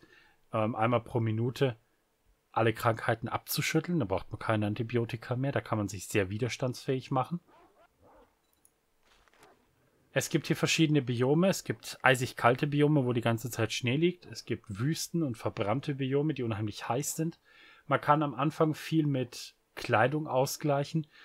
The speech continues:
später dann mit Nahrungsmitteln, bestimmte Tees,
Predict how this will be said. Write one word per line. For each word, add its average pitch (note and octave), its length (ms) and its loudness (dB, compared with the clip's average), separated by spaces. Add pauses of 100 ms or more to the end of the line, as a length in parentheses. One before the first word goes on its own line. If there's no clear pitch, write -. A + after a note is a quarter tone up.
(200)
später C3 480 4
dann A#2 180 2
mit G#2+ 220 -4
Nahrungsmitteln, C#3+ 1000 2
bestimmte B2 500 -4
Tees, - 560 -2